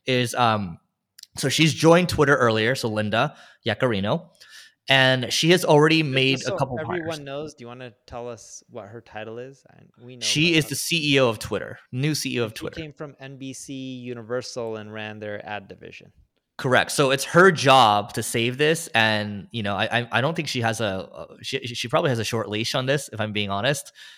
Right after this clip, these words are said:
Speaker 1: So
Speaker 2: She, she
Speaker 1: we'll
Speaker 2: already
Speaker 1: see.
Speaker 2: hired some lieutenants and a few other people, at least from
Speaker 1: Yeah.
Speaker 2: what I was reading
Speaker 1: So,
Speaker 2: online as well.
Speaker 1: so she hired this guy, advertising executive Joe Benaroque,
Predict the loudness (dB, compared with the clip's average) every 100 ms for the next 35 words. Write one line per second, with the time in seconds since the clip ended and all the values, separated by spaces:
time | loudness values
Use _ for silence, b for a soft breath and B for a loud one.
0 | B _ -4 -2 -2 -4 -2 -2 0 -4
1 | -6 -10 -16 -12 -8 -8 -10 -14 -16 -16
2 | -14 -12 -12 -14 -16 -20 -16 -18 -16 -18
3 | -20 0 4 4 0 -14 -20 -6 -4 -4
4 | -6 -20 -20 -12 0 4 4 4 2 2
5 | 6 6 6 0 -2 2 4 4 0 -4
6 | -12 _ 0 2 4 2 2 -4 -4 -4
7 | -4 -2 -2 -4 -4 0 2 2 0 -2
8 | -4 -2 -2 -2 -2 -2 -4 -12